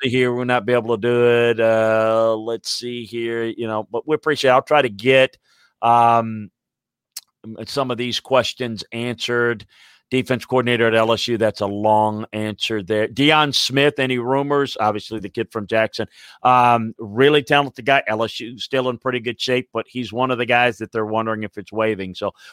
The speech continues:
we'll get to a lot of that. Follow us here. Follow me on Landry football dot com. Follow Neil, um,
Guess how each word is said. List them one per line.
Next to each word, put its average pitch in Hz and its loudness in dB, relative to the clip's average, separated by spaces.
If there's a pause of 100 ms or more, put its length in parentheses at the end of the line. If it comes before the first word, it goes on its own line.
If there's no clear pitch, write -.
we'll 180 6
get 190 0
to 185 6
a - 6
lot 170 6
of 156 4
that. 156 6 (240)
Follow 147 4
us 147 -4
here. 147 -4 (380)
Follow 107 -6
me 139 0
on 139 0
Landry 135 0
football 135 -2
dot 131 0
com. 131 -2 (340)
Follow 107 -2
Neil, 143 2
um, 110 2